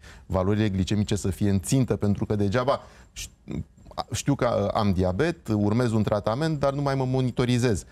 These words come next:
Sau glicemiile sunt mari, eu mănânc orice și, uh, nu e suficient să urmez un tratament, oricare ar fi acesta, cu antidiabetici orale, cu insulină." Deci nu,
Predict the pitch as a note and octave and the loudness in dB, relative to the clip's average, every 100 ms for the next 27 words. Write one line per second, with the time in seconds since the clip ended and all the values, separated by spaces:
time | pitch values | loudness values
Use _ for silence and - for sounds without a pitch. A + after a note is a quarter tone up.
0 | - - - - G#2+ G2 G2+ A2 A#2+ A2 | -20 -18 -10 -2 0 0 0 2 2 0
1 | - G2+ C#3+ D3+ B2 A2+ A2+ A#2 G#2+ G#2+ | 0 0 2 0 0 0 2 0 0 -2
2 | - D#3+ D#3 C#3+ - - C3+ B2+ A#2+ B2 | -2 0 2 0 -2 -2 0 2 0 -2
3 | - G#2 A2+ C3+ E3 D#3+ C#3+ B2 B2+ - | -2 0 2 2 2 0 -2 0 0 0
4 | A2 A2 B2 A2+ A2 A2+ A2+ B2+ A2+ - | 0 2 2 2 0 0 0 -2 -4 0
5 | G#2+ A2+ A2+ A2 G#2 A2+ - A2 - C3+ | -2 2 2 2 0 -2 0 0 0 -2
6 | F2 - G#2+ A2+ G#2+ A2 A2+ A2+ A2 A#2 | -2 -2 -4 0 0 0 0 -2 0 0
7 | C3 G#2+ F2 G2+ G#2 - A#2+ C#3+ G2+ F2 | 0 -2 -2 0 0 0 0 2 0 -2
8 | F#2+ - C3 D3 | -4 0 0 0